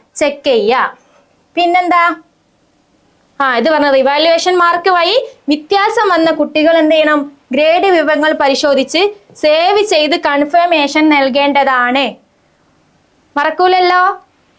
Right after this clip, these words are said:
റിവാലുവേഷൻ എന്ന് വന്ന്, ഏ, റിസൾട്ടിൽ മാറ്റം വന്ന കുട്ടികൾ എന്ത് ചെയ്യണം?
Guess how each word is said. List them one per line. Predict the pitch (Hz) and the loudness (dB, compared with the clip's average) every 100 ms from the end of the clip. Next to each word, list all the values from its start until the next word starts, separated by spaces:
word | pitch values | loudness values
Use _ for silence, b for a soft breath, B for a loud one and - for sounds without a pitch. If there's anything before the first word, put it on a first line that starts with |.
| - | -2
റിവാലുവേഷൻ | 269 302 339 370 370 381 | 0 0 2 2 2 2
എന്ന് | 349 330 | 2 2
വന്ന്, | 285 269 277 247 | 2 0 0 0
ഏ, | 247 | 0
റിസൾട്ടിൽ | 240 240 285 277 320 | 0 -2 -2 0 0
മാറ്റം | 302 269 277 339 | 2 0 0 0
വന്ന | 320 302 | 2 2
കുട്ടികൾ | 311 285 294 330 | 0 -2 0 2
എന്ത് | 320 359 | 2 2
ചെയ്യണം? | 339 330 320 311 | 2 0 0 -2